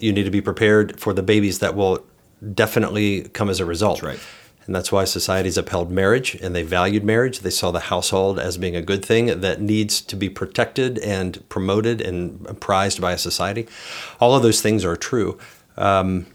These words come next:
Speaker 1: but, but, but we now live in a world where it is possible to have sex without the possibility of pregnancy.
Speaker 2: Right.
Speaker 1: And so that connection does not exist in our mind.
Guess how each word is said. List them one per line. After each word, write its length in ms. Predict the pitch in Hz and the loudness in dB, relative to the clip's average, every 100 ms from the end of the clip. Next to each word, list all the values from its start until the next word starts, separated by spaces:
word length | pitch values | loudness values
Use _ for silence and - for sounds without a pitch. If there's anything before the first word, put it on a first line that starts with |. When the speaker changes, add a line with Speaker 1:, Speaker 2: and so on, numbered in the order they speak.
| - - _ 113 | -20 -20 _ 4
Speaker 1:
but, 220 | 120 113 | 4 6
but, 220 | 123 120 | 2 6
but 140 | 117 | 6
we 140 | 113 127 | 8 6
now 360 | 127 127 123 - | 6 6 6 4
live 280 | 113 117 | 6 6
in 80 | 110 | 6
a 60 | 98 | 4
world 300 | 101 107 98 | 4 4 4
where 140 | 98 | 2
it 140 | 82 101 | 2 0
is 120 | - | -2
possible 640 | - 131 139 92 82 90 - _ | 0 2 2 0 -2 -4 -8 _
to 100 | 101 | -2
have 180 | 95 90 | 0 0
sex 320 | - 95 - | 2 0 0
without 240 | 101 95 90 | 0 0 0
the 80 | - | -2
possibility 540 | 95 - 87 131 107 | 0 0 0 0 0
of 100 | 80 | -4
pregnancy. 420 | 95 82 85 - | -4 -4 -2 -2
Speaker 2:
Right. 140 | 71 - - - | -2 -4 -14 -6
Speaker 1:
And 140 | 104 104 | 0 4
so 160 | 117 107 | 6 6
that 180 | 113 | 4
connection 640 | - 110 110 - 101 98 95 - - | 2 2 2 2 0 -2 -6 -18 -6
does 160 | 104 98 | -2 0
not 180 | 98 92 | 0 0
exist 340 | 87 104 - | -2 -2 0
in 80 | 92 | 0
our 100 | 87 | 0
mind. 440 | 92 110 90 95 | 0 0 0 -4